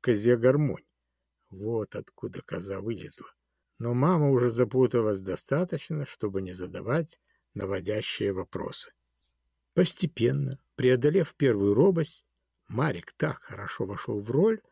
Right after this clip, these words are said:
что сумел создать искусственную дрожь в гортани и тем самым убедил маму окончательно. Мысль, мелькавшая в школе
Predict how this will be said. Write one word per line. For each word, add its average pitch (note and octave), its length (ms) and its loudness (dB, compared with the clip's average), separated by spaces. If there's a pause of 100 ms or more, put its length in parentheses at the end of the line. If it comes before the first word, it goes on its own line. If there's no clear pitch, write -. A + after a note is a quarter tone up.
(340)
что - 300 -4
сумел D#3+ 340 4
создать C#3 680 0
искусственную F#3 840 0
дрожь F3 420 4
в F#2 120 -10
гортани C#3+ 680 -2 (360)
и G#2 120 -6
тем - 220 -6
самым A2 540 -4 (220)
убедил G#2+ 440 0
маму A2+ 380 0
окончательно. F#2 840 -6 (520)
Мысль, B2 440 2 (260)
мелькавшая B2 680 4
в - 60 -6
школе A2 500 2